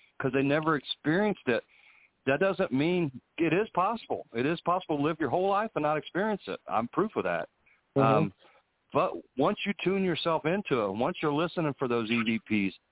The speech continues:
Speaker 1: once you're looking in the, and people say, "Well, don't paranormal in the dark." Well, no, it doesn't have to be dark. It only helps our eyes in the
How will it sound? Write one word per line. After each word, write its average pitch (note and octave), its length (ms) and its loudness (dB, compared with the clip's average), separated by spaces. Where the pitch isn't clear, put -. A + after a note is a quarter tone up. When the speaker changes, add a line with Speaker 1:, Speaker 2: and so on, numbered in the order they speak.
Speaker 1:
once C3+ 240 2
you're D3+ 100 2
looking D3+ 380 2
in B2 160 2
the, G#2+ 180 2
and G#2+ 140 -8
people C3+ 300 2
say, A#2+ 140 2
"Well, A#2+ 340 0
don't A#2+ 220 0
paranormal B2 760 2
in A2 60 0
the G#2+ 160 0
dark." A2 320 0
Well, B2 320 0
no, B2+ 180 2
it B2 60 0
doesn't B2+ 220 0
have D3 180 2
to - 80 -20
be G#2+ 120 -2
dark. G2+ 340 0
It G#2 60 -4
only B2+ 220 0
helps C#3+ 260 -2
our C3 220 2
eyes A2 220 0
in A2 80 -4
the G2+ 80 -2